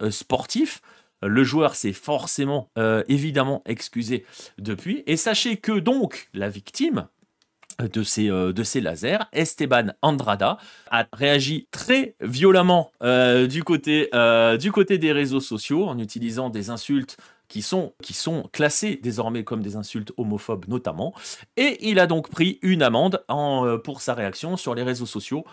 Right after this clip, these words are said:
euh, notamment parce que, euh, on n'a pas le droit d'insulter un adversaire par réseaux sociaux interposés. Voilà. Guzman s'est excusé, euh,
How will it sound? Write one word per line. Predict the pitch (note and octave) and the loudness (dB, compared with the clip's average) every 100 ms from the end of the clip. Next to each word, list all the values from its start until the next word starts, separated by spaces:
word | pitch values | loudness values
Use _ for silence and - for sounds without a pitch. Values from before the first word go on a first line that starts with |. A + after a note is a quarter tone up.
| - _ - | -20 _ -8
euh, | G2+ G2+ G2 | -4 -2 -2
notamment | G2+ F2 F2 C3+ | -4 -4 -6 -6
parce | - - | -8 -6
que, | A#2+ | -4
euh, | C3+ F2+ | -2 -2
on | F#2 | -2
n'a | F#2 | -2
pas | A2 | 0
le | G#2+ | 0
droit | E2 G#2+ A#2+ | 0 -2 -2
d'insulter | F#2+ - F#2+ B2+ | -4 -6 -6 -4
un | G#2+ | -4
adversaire | F2 E2+ - B2+ C#3 | -6 -10 -8 -8 -6
par | - A#2+ | -4 -4
réseaux | G#2+ F#2+ A#2+ | -6 -8 -8
sociaux | - G2+ D#3+ F#3 - - - | -8 -10 -8 -8 -10 -20 -12
interposés. | A2 G#2 B2+ - A2+ A2 D3 F#3+ - - - - _ _ | -8 -6 -8 -6 -4 0 2 0 -2 -20 -20 -20 _ _
Voilà. | D3 C3+ E2+ - _ B2 | 2 4 2 -4 _ -4
Guzman | D#3 E3 F#3+ | -2 4 4
s'est | F3 E3 | 4 0
excusé, | - - D3 B2+ C#3 D#3 D#3+ C#3 | 0 -4 -6 0 2 2 0 0
euh, | A#2+ | 0